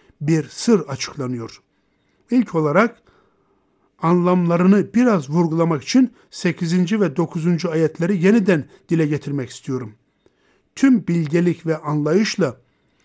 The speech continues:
üzerimize yağdırdığı, geniş zaman kullanıyor, kendi lütfunun zenginliği sayesinde Mesih'in kanının aracılığıyla Mesih'te kurtuluşa,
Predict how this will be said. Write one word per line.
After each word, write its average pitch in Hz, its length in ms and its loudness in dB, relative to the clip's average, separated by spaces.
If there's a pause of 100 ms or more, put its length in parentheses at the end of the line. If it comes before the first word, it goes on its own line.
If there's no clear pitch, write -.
(240)
üzerimize 170 600 0
yağdırdığı, 165 880 0 (520)
geniş 139 300 -2
zaman 127 240 -4
kullanıyor, 131 520 -2 (420)
kendi 170 540 0
lütfunun 170 480 0
zenginliği 160 720 0
sayesinde 151 840 0 (380)
Mesih'in 165 720 0
kanının 175 640 2
aracılığıyla 147 960 -2 (320)
Mesih'te 160 500 -2
kurtuluşa, 156 840 -4